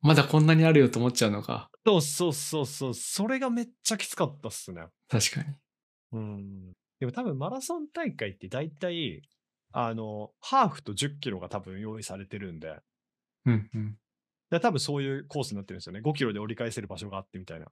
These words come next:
Speaker 1: あー、なるほどね。
Speaker 2: そうそうそうそう。だからそうすると多分ちょうどいいんですよね。二十キロ走る人。いやー、
Speaker 1: なるほどな。
Speaker 2: でも、やって本当にでもガチな人はすごいなって思っ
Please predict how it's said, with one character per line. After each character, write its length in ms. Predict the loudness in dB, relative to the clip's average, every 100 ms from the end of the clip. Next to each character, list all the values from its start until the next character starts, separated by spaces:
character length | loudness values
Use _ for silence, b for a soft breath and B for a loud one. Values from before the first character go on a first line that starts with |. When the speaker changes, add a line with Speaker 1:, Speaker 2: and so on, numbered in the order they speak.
| 2
Speaker 1:
あ 260 | 6 6
ー、 40 | 2
な 120 | -2
る 80 | -2
ほ 60 |
ど 100 | -4
ね。 340 | -2 0 0 -2 _ _ _ _ _
Speaker 2:
そ 180 | 0 0
う 40 |
そ 200 | 0 -6
う 40 | -10
そ 200 | -10 -12
う 40 |
そ 240 | -12 -12 -8
う。 20 |
だ 40 |
か 60 | -6
ら 80 | -6
そ 140 | -6
う 20 |
す 60 | -8
る 60 |
と 80 | -6
多 40 | -6
分 60 |
ち 80 | -6
ょ 60 | -10
う 20 |
ど 80 | -10
い 20 |
い 40 |
ん 20 |
で 20 | -12
す 80 |
よ 80 | -16
ね。 140 | -18 -20 _
二 100 | -6
十 100 | -6
キ 140 | -6 -10
ロ 80 |
走 160 | -10 -12
る 80 | -16
人。 100 | -18 _ _ 0
い 40 |
や 60 | 2
ー、 20 |
Speaker 1:
な 100 | 2
る 40 |
ほ 60 | 0
ど 180 | -4 -4
な。 60 |
Speaker 2:
で 120 | -4 -4
も、 360 | -4 -4 -6 _ _ _ _ _ _ _
や 120 | -10
っ 80 | -10 _ -4
て 80 | -2
本 240 | -2 -4
当 140 | -6
に 60 | -6
で 100 | -4
も 100 | -4
ガ 160 | -4 -4
チ 140 | -2
な 100 | -4
人 500 | -6 -10 -8 -8 -10 _ _ _ _ _ -10
は 360 | -8 -6 -8 -12 _ _ _ -20
す 220 | -12 -8
ご 200 | -6 -4
い 80 | -6
な 100 | -8
っ 20 |
て 140 | -12
思 120 |
っ 40 | -14